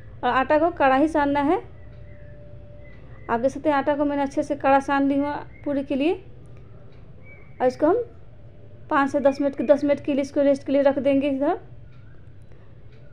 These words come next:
अब इसको दस मिनट rest के लिए रख दी थी। अब अच्छ-, अब इसको फिर से मैं अच्छे से मसल लूँगी, ताकि ये और भी soft हो जाए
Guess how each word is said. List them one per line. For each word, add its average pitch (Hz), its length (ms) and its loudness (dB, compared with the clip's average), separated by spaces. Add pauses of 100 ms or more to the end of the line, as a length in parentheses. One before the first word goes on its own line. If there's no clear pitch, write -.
(420)
अब 247 80 2
इसको 349 260 -4 (300)
दस 254 200 2
मिनट 262 140 2
rest 269 240 4
के 285 60 -4
लिए 277 120 4
रख 269 160 8
दी 269 140 4
थी। 349 160 2
अब 415 260 -2
अच्छ-, 254 180 0
अब 247 140 4
इसको 359 240 -4
फिर 302 220 -2
से 285 140 -2
मैं 294 120 4
अच्छे 277 220 -2
से 294 140 -4
मसल 277 340 2
लूँगी, 285 300 2 (340)
ताकि 269 200 -4
ये 262 80 8
और 262 200 8
भी 302 120 2
soft 277 360 4
हो 294 80 6
जाए 339 220 2